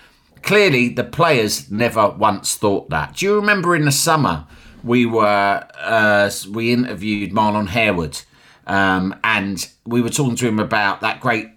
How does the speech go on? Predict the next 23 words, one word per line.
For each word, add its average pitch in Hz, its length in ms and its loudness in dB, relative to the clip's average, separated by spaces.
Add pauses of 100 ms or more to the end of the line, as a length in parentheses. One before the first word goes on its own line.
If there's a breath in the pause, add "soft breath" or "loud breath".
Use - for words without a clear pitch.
(120)
Alan 107 260 0
Pardew 110 460 0
team 82 380 -4 (100)
that 98 180 -2
he 98 80 -6
played 95 340 -2
in, 92 100 -4
where 92 260 -2 (220 loud breath)
they 107 100 0
had 107 100 0
a 104 40 -2
great 123 280 -2
first 110 240 -2
season 98 260 -4
in 95 80 -2
the 95 60 -6
Prem 90 220 -6
and 85 80 -8
got 90 160 -8
to - 80 -14
the 85 80 -10
cup - 280 -8
final. 76 440 -8